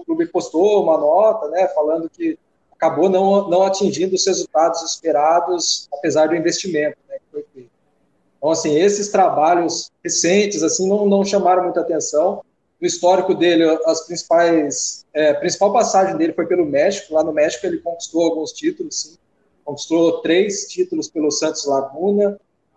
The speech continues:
é, depois conquistou um pelo Cruz Azul. Então, lá no México ele realmente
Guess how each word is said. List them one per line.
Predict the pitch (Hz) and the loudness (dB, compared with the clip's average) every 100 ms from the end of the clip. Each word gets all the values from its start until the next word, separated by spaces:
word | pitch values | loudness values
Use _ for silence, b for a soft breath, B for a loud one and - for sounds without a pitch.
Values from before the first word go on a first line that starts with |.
| _ - | _ -4
é, | 139 143 135 | 2 2 2
depois | 143 139 165 - | 0 0 0 0
conquistou | 180 - 175 165 | -2 -2 0 0
um | |
pelo | 165 160 - | 0 0 0
Cruz | 156 147 | -2 0
Azul. | 135 123 165 202 | -2 0 2 2
Então, | 170 170 175 | 2 0 2
lá | 175 | 4
no | 180 | 2
México | 170 160 285 202 | 2 2 2 0
ele | 175 170 151 | 2 2 2
realmente | 151 175 165 - 156 | 0 0 -2 -4 -10